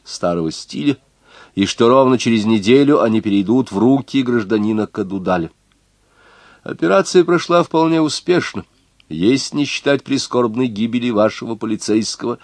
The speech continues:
и командира бригады Сен-Мориса. Что же касается господина Ролана де Монтравеля, то имею удовольствие вам доложить, что с ним ничего дурного не случилось. Я не забыл,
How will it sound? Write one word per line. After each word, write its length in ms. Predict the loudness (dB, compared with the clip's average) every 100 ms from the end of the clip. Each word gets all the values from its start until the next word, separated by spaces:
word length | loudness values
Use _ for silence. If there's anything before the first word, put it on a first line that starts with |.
| -18 -4
и 120 | -2
командира 560 | 2 2 2 4 4 4
бригады 460 | 4 4 4 2
Сен-Мориса. 680 | -2 -2 0 0 -2 -4 -10 -16 _ _ _ _ _ _
Что 280 | -20 -8 -6
же 100 | -6
касается 580 | -6 -4 0 -2 -2 -8
господина 560 | -10 -8 -6 -2 0 4
Ролана 480 | 4 4 4 2
де 100 | 0
Монтравеля, 720 | -2 -2 -2 0 2 2 0 -8 _ _ _ -20 -20 _
то 220 | 4 6
имею 380 | 6 6 6 6
удовольствие 640 | 6 6 4 2 2 4
вам 180 | 6 4
доложить, 420 | 4 2 2 0
что 220 | 0 2 2
с 140 | 0
ним 200 | -4 -2
ничего 480 | -4 -4 0 2 2
дурного 440 | 0 0 0 0
не 120 | -2
случилось. 600 | -6 -10 -12 -10 -10 -12 -18 -20 -20 -2
Я 280 | 2 4 4
не 160 | 2
забыл, 460 | 2 2 2 0